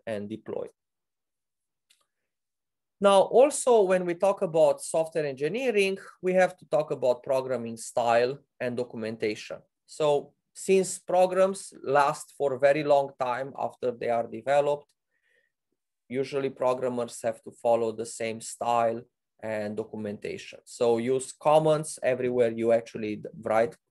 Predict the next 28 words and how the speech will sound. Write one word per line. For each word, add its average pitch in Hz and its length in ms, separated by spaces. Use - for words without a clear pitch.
uh, 110 280
programs. 123 760
Uh, 127 520
use 156 600
good 190 240
names, 160 520
like 120 200
for 131 100
instance, 131 420
we 123 120
talked 123 280
about 117 320
camel 131 340
casing. 123 720
It's 139 240
just 156 320
easier 156 640
and 127 220
appropriate 165 640
names 139 440
for 127 160
the 120 120
variables 127 640
that 113 220
you 117 120
use. 139 400
It's - 200
easier 151 440